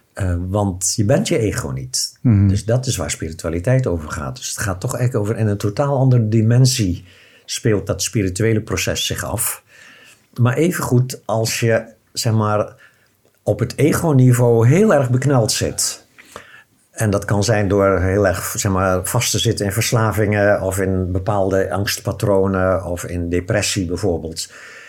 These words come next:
Speaker 1: Dan kun je wel gaan oefenen in gewaarzijn van je ego, maar dat ego is dan zo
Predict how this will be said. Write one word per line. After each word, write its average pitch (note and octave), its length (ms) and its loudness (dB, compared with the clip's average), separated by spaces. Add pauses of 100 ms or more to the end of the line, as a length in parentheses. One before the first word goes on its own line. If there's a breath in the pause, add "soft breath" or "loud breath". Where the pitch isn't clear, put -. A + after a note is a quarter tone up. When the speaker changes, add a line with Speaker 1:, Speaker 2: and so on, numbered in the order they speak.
(200 loud breath)
Speaker 1:
Dan G2+ 220 -4
kun A#2 160 2
je G#2 80 2
wel G2 140 2
gaan G#2 220 -2
oefenen B2+ 360 2
in G2+ 260 0
gewaarzijn G#2 680 2
van D#3 300 4
je C3 100 6
ego, G2 720 2 (100)
maar G2 340 -2
dat F#2+ 160 0
ego B2 280 2
is G#2 160 -2
dan G#2 160 0
zo E3 460 2